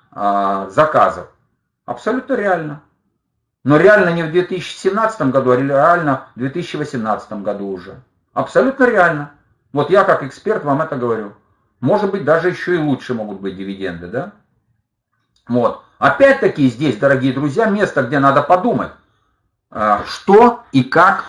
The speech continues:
что и как, да, заботиться о емкости своего портфеля инвестиций. Понимаете, да? То есть это приходит не от того, что я сижу, думаю, смотрю в потолок,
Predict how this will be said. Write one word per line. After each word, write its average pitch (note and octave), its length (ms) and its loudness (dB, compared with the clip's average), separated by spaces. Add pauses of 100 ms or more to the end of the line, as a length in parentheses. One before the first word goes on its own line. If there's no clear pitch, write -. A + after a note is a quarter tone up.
(240)
что - 360 2
и C3+ 80 6
как, D#3+ 460 2 (220)
да, F#3 380 0 (480)
заботиться D#3 640 4
о C3 40 4
емкости D#3+ 420 2
своего C3 260 0
портфеля C3+ 380 0
инвестиций. A#2 760 0 (520)
Понимаете, D3+ 480 2
да? A#2+ 320 -4 (180)
То G3+ 100 4
есть G3+ 160 4
это G3+ 240 2
приходит F#3+ 540 0 (140)
не D3+ 140 0
от F3+ 120 -2
того, A#3 200 2
что - 140 -4
я D#3 60 0
сижу, E3+ 480 -2 (100)
думаю, A#3 560 4
смотрю C#3+ 380 -4
в B2+ 40 -8
потолок, D3+ 800 0